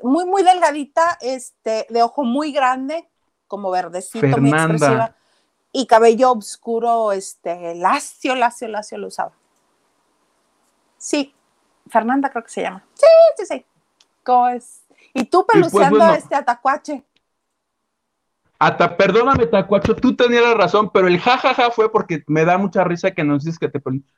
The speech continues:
Speaker 2: no te pelucemos, al contrario, valoramos, porque evidentemente, pues, no lo sabemos todo. Y yo de aferrado, "No, que sí, ¿cómo crees?". Y pues que sí estuvo la tal Curviselma.
Speaker 1: Sí,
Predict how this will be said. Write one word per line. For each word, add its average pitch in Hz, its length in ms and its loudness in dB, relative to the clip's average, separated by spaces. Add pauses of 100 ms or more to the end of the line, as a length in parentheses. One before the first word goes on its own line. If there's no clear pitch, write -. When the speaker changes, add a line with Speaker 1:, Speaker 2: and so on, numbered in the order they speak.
Speaker 2:
no 220 140 0
te 285 100 0
pelucemos, 202 460 2
al 156 140 2
contrario, 190 500 4
valoramos, 185 760 2 (680)
porque 151 280 2
evidentemente, 202 640 2
pues, 165 120 0
no 185 120 2
lo 214 120 2
sabemos 175 420 0
todo. 214 400 0 (640)
Y 143 120 2
yo 165 100 2
de 202 60 4
aferrado, 180 460 2
"No, 214 320 2
que 233 140 0
sí, 233 240 -4
¿cómo 233 300 0
crees?". 214 380 -2 (300)
Y 151 100 -4
pues 165 180 0
que 190 120 2
sí 208 100 0
estuvo 240 340 0
la 214 180 0
tal 214 180 2
Curviselma. 220 760 -4 (1200)
Speaker 1:
Sí, 330 200 -6